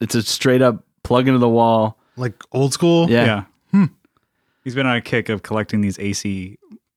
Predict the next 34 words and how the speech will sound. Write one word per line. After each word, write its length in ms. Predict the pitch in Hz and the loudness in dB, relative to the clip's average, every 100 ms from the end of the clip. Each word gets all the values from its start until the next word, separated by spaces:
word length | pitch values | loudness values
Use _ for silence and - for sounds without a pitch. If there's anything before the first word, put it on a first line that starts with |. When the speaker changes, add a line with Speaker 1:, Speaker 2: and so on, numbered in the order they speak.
| _ _ | _ _
Speaker 3:
cable 300 | - 120 107 101 110 | -6 -4 -2 -2 -2
M 120 | 117 107 | -2 -4
X 160 | 104 | -2
Rs. 200 | 107 107 | -2 -2
Speaker 1:
Yeah. 60 | 110 - _ 104 | -4 -8 _ -4
And 340 | 101 101 101 | 0 0 -2
so 260 | - 131 113 | -2 0 0
f-, 220 | - - | -2 -4
you 100 | 120 | 0
know, 80 | 123 | 2
this 120 | 139 | 2
is 40 | - | 2
the 80 | |
mystery 300 | 123 135 - | 4 2 0
pedal. 240 | 113 104 98 | 0 0 0
Still, 180 | - 120 | 2 4
Speaker 2:
Man. 220 | 117 98 | 4 0
Speaker 1:
still 160 | - 139 | 0 2
don't 80 | |
know 80 | 123 | 2
if 120 | 120 | 2
it 60 | 107 | 0
works. 460 | 107 117 - - - - - - - - | 2 2 0 -6 -8 -6 -6 -8 -12 0
I 80 | 127 | 4
have 300 | 131 123 - - - | 4 2 -2 -12 -16
Speaker 3:
<laughs> 200 | _ - | _ -8
Does 240 | - - 180 156 | -8 -8 -8 -2
it 20 | |
have 140 | 185 | 0
a 40 | 135 | 0
light 220 | 123 151 | 0 0
on 140 | 180 | 0
it? 80 | 131 | 0
No. 260 | 113 90 | -2 -2